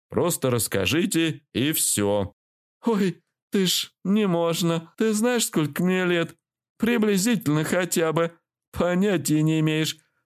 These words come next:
насколько скучно существовать столь долго.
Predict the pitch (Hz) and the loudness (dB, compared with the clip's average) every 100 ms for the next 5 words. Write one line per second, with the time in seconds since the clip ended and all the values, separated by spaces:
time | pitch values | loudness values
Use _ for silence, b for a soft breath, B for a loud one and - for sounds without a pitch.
0 | - 151 151 - 202 202 - 220 196 - | -2 2 2 0 0 0 0 -2 0 -4
1 | - 247 240 - 190 190 - 196 - 185 | -2 0 2 0 0 0 0 0 0 0
2 | - 196 196 208 214 - 254 254 262 247 | -2 -2 0 0 0 0 0 0 0 0
3 | 226 160 143 147 147 | 0 2 0 -2 -4